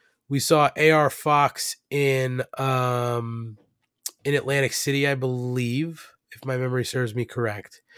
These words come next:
And then we saw him again when we went to Bridgeport for the, uh, for the guest list treatment, Dynamite.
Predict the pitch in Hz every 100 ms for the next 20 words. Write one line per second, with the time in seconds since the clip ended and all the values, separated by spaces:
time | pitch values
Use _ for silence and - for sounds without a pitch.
0 | - - - 131 156 180 - 170 175 147
1 | 147 175 170 156 147 151 143 135 139 143
2 | 113 - 139 131 110 135 123 123 123 120
3 | 117 117 117 107 - 123 113 139 - 131
4 | - - 127 101 104 92 110 104 101 98
5 | 113